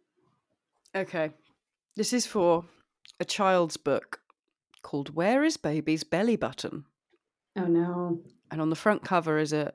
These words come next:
Speaker 1: a lovely drawing of a little baby lifting up its shirt, showing its belly button.
Speaker 2: Okay.
Speaker 1: <sighs> The review is as follows.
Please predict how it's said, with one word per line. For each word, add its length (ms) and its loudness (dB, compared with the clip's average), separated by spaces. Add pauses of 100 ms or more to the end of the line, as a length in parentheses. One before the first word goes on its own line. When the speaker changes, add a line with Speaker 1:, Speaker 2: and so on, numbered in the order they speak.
Speaker 1:
a 160 -6 (240)
lovely 280 -2
drawing 460 0
of 80 -4
a 40 -4
little 220 -4
baby 400 -2
lifting 400 -6
up 240 -8
its 160 -8
shirt, 340 -2 (240)
showing 380 -4
its 160 -4
belly 280 2
button. 400 -8 (1400)
Speaker 2:
Okay. 560 4
Speaker 1:
<sighs> 40 -20 (1080)
The 120 0
review 240 12
is 100 -2
as 160 -6
follows. 460 -4